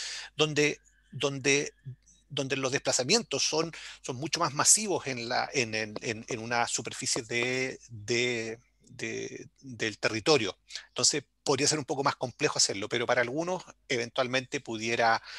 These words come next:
funcionar. Lo que sí uno debiera buscar es que si logramos determinar efectivamente cuáles son estas zonas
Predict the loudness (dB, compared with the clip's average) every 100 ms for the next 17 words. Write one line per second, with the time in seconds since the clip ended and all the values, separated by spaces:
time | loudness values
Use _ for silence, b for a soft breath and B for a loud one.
0 | B -10 -6 0 2 2 B B B -6
1 | -2 0 4 4 4 2 -2 -4 -10 _
2 | -6 -2 -4 -2 0 2 0 -2 0 4
3 | 4 2 2 4 4 2 -4 0 4 4
4 | 4 2 2 2 2 4 4 2 -2 -2
5 | 0 -2 -2 0 4 4 4 0 -2 2
6 | 6 6 6 4 2